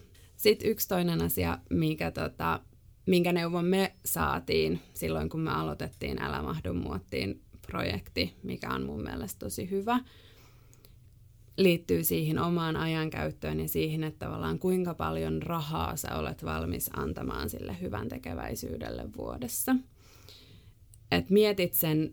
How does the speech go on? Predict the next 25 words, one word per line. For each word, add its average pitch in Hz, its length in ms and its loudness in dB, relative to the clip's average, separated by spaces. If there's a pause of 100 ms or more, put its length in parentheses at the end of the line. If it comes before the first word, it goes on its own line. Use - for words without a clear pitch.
(100)
sen 160 240 2
tavallaan 156 420 0
sen 156 160 -2
rahasumman, 262 800 6 (460)
et - 280 -2 (300)
kuinka 180 260 4
paljon 151 340 2
rahaa 143 320 -2
sä - 180 -2
olisit 160 280 -6
valmis - 380 -2
laittamaan. 104 640 -2 (360)
Ja 180 60 -2
sit 196 180 6
sä 196 80 4
mietit, 175 440 0
et - 280 -6 (340)
mi-, 190 300 6
kuinka 196 280 4
monta 160 280 0
tuntia 160 480 0
sä 160 120 -4
sillä 156 300 0
rahalla 156 440 0
tekisit - 460 -6